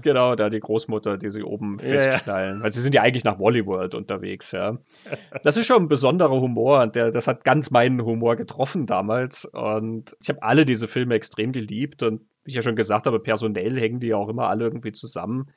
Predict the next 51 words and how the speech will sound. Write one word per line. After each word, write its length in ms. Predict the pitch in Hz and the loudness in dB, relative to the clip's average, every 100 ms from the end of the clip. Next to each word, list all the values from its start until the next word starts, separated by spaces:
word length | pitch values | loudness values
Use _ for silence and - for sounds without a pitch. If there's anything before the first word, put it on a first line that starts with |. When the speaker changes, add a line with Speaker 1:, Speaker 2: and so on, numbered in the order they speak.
| _ _ _ | _ _ _
Speaker 1:
Das 100 | 104 | -6
heißt, 140 | 104 - | -4 -2
diese 180 | 131 | -2
ganzen 280 | 131 120 - | 4 4 4
Leute 300 | 110 104 139 | 0 2 2
da 160 | 120 113 | 2 4
jetzt 220 | 113 113 | 4 2
in 100 | 113 | -6
diesem 300 | 113 113 117 | -6 -8 -4
tollen 260 | 120 107 110 | 0 0 0
Film 220 | 113 113 | -2 -2
Ghostbusters 640 | 101 123 110 101 107 101 | -4 -4 -4 -4 -6 -8
zu 120 | - | -8
sehen, 300 | 110 104 107 | -8 -4 -2
war 120 | 110 104 | 0 -2
natürlich 280 | 104 113 | -2 -6
ein 60 | 110 | -10
Riesenvergnügen. 960 | 107 139 147 135 113 101 104 113 143 139 _ _ _ _ _ | -4 -2 -2 -2 -2 -2 -6 -6 -6 -8 _ _ _ _ _
Und 440 | _ 104 107 110 - _ - | _ 0 0 -2 -8 _ -12
ich 160 | - | -6
finde, 240 | - 139 131 | 2 4 4
das 160 | 117 | 2
ist 100 | 120 | 2
auch 140 | 113 110 | 0 0
das, 240 | 113 - | -2 -4
wovon 200 | 123 113 | -4 -4
der 120 | 104 | -4
Film 440 | - 117 135 127 - _ _ - | -4 -4 -2 -6 -10 _ _ -20
wirklich 420 | 110 113 - - | -4 -2 -2 -4
am 120 | 110 | -6
allermeisten 600 | - 113 123 110 107 - | -2 2 2 2 0 -2
lebt. 600 | 113 95 120 143 - - | -6 -2 -4 -4 -14 -16
Diese 240 | 131 127 143 | -10 -6 -6
drei, 560 | 110 98 98 139 156 | -2 0 2 2 0
und 140 | 131 107 | -2 -6
ich 100 | 107 | -6
sag 160 | 110 | -6
jetzt 160 | 123 - | -6 -6
wieder 180 | 127 123 | -2 -2
drei 240 | 101 101 | 0 -2
Ghostbusters, 760 | 117 107 101 104 101 - 117 - | 0 -2 -2 -6 -6 -6 -6 -4
aber 200 | 104 101 | -4 -4
die 140 | - | -6
sind 220 | 104 117 | -6 -2
halt 140 | 131 110 | -2 -2
nun 100 | 107 | -4
mal 100 | 104 | -4
das 160 | 104 | -4
Herz 240 | - 104 - | -4 -6 -6
des 140 | 107 | -12
Films. 400 | - 101 123 139 | -10 -8 -8 -8